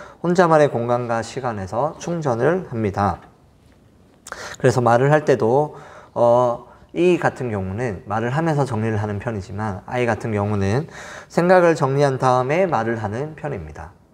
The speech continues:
음, 그래서 부모님이, 이의 부모님들이 아이의 가진 자녀들 보고 답답한 경우가 많습니다. "말을 해. 말을 해야 알지." 뭐 이런 것들. 이런 것들은 보통 이인 사-,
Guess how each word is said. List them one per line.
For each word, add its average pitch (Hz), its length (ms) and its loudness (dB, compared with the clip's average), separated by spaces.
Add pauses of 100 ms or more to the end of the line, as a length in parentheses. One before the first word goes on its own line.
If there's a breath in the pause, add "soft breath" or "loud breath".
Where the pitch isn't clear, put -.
(260)
음, 76 160 -14 (180)
그래서 110 180 0
부모님이, 123 440 2
이의 147 420 2
부모님들이 104 720 -4 (300 loud breath)
아이의 139 420 4
가진 107 480 -4 (240 loud breath)
자녀들 117 380 -4
보고 95 240 -8
답답한 117 420 -2
경우가 92 320 -4
많습니다. 85 500 -14 (280 soft breath)
"말을 131 320 0
해. 95 380 -4 (180)
말을 147 240 2
해야 185 180 4
알지." 101 720 -6
뭐 78 160 -12
이런 85 180 -10
것들. 80 320 -16 (440 loud breath)
이런 143 140 2
것들은 123 280 0
보통 107 460 -4 (300 loud breath)
이인 143 500 2
사-, 104 220 -10